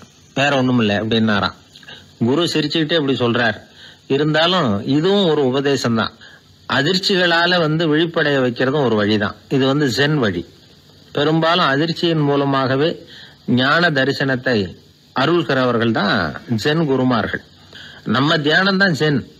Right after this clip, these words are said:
இந்தியாவில இருந்து இது சீனாவுக்கு போய் கொஞ்சம் பேர் மாறி வளம் பெற்று ஜப்பான்ல zen ஆகி வளர்ந்துருக்குது, அவ்வளவுதான். ஜென்கிறது தியானம். எதை நினைச்சும் தியானிக்கிறது இல்ல,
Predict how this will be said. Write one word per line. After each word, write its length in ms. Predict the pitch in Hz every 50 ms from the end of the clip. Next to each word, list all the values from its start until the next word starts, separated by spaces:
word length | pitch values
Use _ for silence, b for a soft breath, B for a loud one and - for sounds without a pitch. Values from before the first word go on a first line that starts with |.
| - - - - -
இந்தியாவில 520 | - 120 127 135 147 156 160 160 156 156 156
இருந்து 200 | 170 190 185 185
இது 160 | 175 160 147
சீனாவுக்கு 520 | 139 156 170 170 170 165 160 156 156 151
போய் 320 | 143 147 147 151 160 175 165
கொஞ்சம் 280 | 160 151 147 143 135
பேர் 260 | 123 135 143 156 151 147
மாறி 340 | 143 135 131 131 131 151
வளம் 480 | 160 156 175 220 180 131 127 139 139 143
பெற்று 240 | 131 127 127 - 147
ஜப்பான்ல 520 | 135 120 120 120 - 143 143 127 127 131
zen 380 | 127 117 120 135 135 143 147 139
ஆகி 200 | 127 127 131 143
வளர்ந்துருக்குது, 600 | 131 113 113 113 120 113 104 95 101 98 - -
அவ்வளவுதான். 480 | - 110 110 113 113 113 107 101 - - - - B B B B B - -
ஜென்கிறது 520 | 123 151 180 196 190 190 180 185 185 165
தியானம். 400 | 131 131 127 127 131 127 104 - - - - - - - - - -
எதை 280 | - 131 139 147 185
நினைச்சும் 460 | 185 180 175 185 190 185 - 208 202 175
தியானிக்கிறது 500 | 160 156 151 151 151 135 135 127 127 117
இல்ல, 340 | 113 120 147 190 214 -